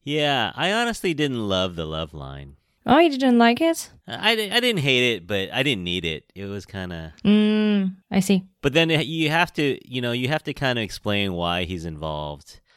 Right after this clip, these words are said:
Speaker 1: So you need a little bit of something there.
Speaker 2: I agree. I think for the love line and if we go even broader, for some kind of interaction between some characters, it was a bit, like, forced.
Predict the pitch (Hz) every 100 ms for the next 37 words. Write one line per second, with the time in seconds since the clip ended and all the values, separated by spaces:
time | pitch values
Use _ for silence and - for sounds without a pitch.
0 | _ - 104 95 95 107 92 80 87 85
1 | 71 - - 76 - 67 65 - 202 190
2 | 185 190 185 202 196 247 240 - - -
3 | 202 180 190 185 214 220 220 226 226 214
4 | 196 196 - _ _ _ _ _ _ -
5 | 214 185 - 208 196 196 185 180 185 175
6 | 180 196 208 247 - - 196 185 185 180
7 | - 196 196 185 185 185 185 202 202 196
8 | 185 175 175 190 - _ 208 202 202 -
9 | - 208 196 196 190 190 185 185 190 220
10 | 240 - _ - - 269 285 269 196 196
11 | - 185 175 - - 180 196 262 - -
12 | - -